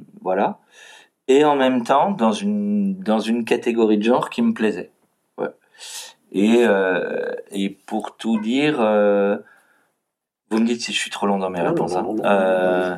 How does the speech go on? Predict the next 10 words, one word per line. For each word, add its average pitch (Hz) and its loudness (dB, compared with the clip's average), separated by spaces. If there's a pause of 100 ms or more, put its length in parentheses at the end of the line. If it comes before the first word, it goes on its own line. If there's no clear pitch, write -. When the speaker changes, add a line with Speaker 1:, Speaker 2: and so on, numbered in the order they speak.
Speaker 1:
<laughs> - -6
mais 107 2 (200)
à - 2
la 117 4
fin 165 2
d'Instinct, 143 0
au 110 2
tome 113 0
trois 151 0
d'Instinct, 139 -2